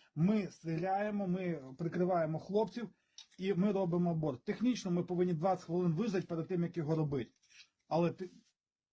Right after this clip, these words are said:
по правилах безпеки. Але ні, ми стараємося, щоб хлопців прикрити хвилин на дві, і ми, і ми знову стараємося перезарядити. А тепер дивіться, цікавий момент.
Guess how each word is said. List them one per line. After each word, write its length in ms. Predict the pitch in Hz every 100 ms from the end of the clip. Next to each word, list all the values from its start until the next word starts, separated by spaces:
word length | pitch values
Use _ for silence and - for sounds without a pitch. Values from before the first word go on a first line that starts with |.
| _ _ _ -
по 120 | 254
правилах 400 | 226 208 180 147
безпеки. 560 | 143 147 - 123 - 107 - -
Але 220 | 139 156
ні, 220 | 170 202 170 _ _ _ _ _ _ -
ми 180 | 156 180
стараємося, 460 | 185 175 165 143
щоб 180 | 156 -
хлопців 380 | 180 180 175 175
прикрити 420 | 175 180 196 139 180 - - -
хвилин 360 | - 165 180 175
на 100 | 170
дві, 280 | 147 196 190
і 60 | 139
ми, 280 | 160 156 -
і 100 | 165
ми 120 | 180
знову 280 | 143 190 175
стараємося 440 | 170 156 156 -
перезарядити. 600 | - 156 147 151 143 127 - _
А 80 | -
тепер 160 | 127 175
дивіться, 320 | 180 180 127
цікавий 360 | 170 175 160 156
момент. 460 | 156 151 110 -